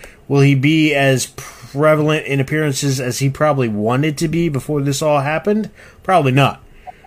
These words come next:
But, you know, it's kind of a crappy comparison, but if you look at the N F L, look at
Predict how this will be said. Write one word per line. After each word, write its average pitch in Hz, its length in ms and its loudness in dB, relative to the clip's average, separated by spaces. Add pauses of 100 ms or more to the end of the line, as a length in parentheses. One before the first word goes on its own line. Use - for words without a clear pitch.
(140)
But, 139 560 0 (960)
you 151 120 2
know, 139 280 2 (1500)
it's 165 220 -2
kind 190 200 2
of 175 80 2
a 156 80 2
crappy 160 440 0
comparison, 143 580 0
but 127 100 -2
if 127 100 -2
you 139 60 0
look 160 160 -2
at 160 80 -2
the 139 200 2
N 139 80 4
F 131 200 0
L, 117 380 0 (800)
look 175 320 0
at 208 220 2